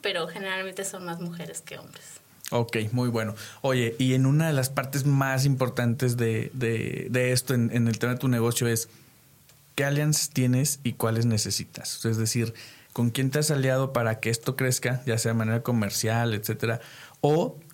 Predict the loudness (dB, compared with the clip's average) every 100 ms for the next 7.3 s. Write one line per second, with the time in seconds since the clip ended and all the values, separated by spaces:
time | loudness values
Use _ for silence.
0 | -4 0 2 4 4 4 4 2 2 0
1 | 0 0 0 0 0 2 0 0 0 0
2 | 2 0 0 -2 -6 -16 -16 -10 -8 -2
3 | 0 2 2 0 -6 -18 -20 -18 -18 -10
4 | -4 -2 -2 -2 -2 -2 0 2 2 2
5 | 0 0 0 0 0 -2 0 0 0 -4
6 | -6 -8 -12 _ -10 -4 -2 0 0 -2
7 | -4 -6 -8